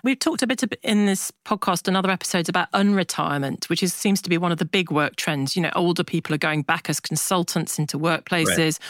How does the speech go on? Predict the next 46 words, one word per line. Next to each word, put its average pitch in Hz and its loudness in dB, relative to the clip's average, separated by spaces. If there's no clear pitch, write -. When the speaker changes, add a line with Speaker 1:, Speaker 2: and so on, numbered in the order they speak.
Speaker 1:
or 160 2
similar 175 2
work, 156 2
but 151 0
on 151 2
more 156 2
flexible 165 -2
contracts. - -2
Is 254 0
that 294 0
helpful, - 0
or, 185 2
or 202 2
should 202 0
we 202 2
be 190 2
thinking 190 2
more 180 4
about 165 -2
doing 165 2
new 170 2
things? - -4
Speaker 2:
Well, 131 4
it's 131 2
helpful 156 2
unless 107 4
it's - 0
a 113 4
way 104 4
for 104 0
you 95 4
to 95 0
not 98 2
do 101 4
the, 98 4
the 104 2
big 120 2
thing 113 4
that 101 4
you 104 4
need 98 4
to 92 0
do 92 0
to 90 0
be 92 2
happy 92 2